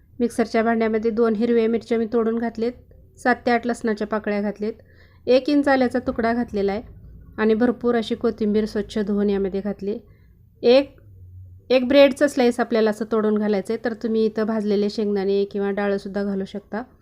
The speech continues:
अशा पद्धतीने एकदा चटणी बनवून पहा, खूप छान लागते खायला. ही चटणी तुम्ही, अ, समोसा, इडली कशाबरोबरही खाऊ शकता, खूप छान लागते खायला. आता यामध्ये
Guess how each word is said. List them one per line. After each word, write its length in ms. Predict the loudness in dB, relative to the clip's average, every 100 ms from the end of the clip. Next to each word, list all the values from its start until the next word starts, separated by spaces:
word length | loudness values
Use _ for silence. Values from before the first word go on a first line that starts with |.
| _ _ -20 -4
अशा 220 | -2 -2
पद्धतीने 500 | -2 -2 0 0 0
एकदा 200 | 0 -2
चटणी 340 | -4 -4 -2 0
बनवून 320 | 2 0 0
पहा, 240 | -2 -4 -6
खूप 360 | -4 -6 -4
छान 160 | -4 -2
लागते 280 | -2 -2 -8
खायला. 300 | -4 -2 -2 -6 -16 -20 -20 _ _ _ -4
ही 60 |
चटणी 320 | 0 0 2 2
तुम्ही, 460 | 4 4 4 2 -2 _ _ _ _
अ, 220 | -2 0 0 -4 _
समोसा, 720 | 2 4 6 4 4 4 4 4
इडली 600 | 2 2 4 4 2 0 -6 -20 _ _ _ _ 0
कशाबरोबरही 640 | 2 4 6 6 4 4 0
खाऊ 180 | -2
शकता, 400 | -2 -6 -6 -6 -6 -14 -8
खूप 300 | -6 -4 0
छान 140 | 0
लागते 260 | 0 -4 -6
खायला. 300 | -4 -4 -4 -8 -18 _ _ _ _ -2
आता 160 | 2
यामध्ये 480 | 4 4 6 6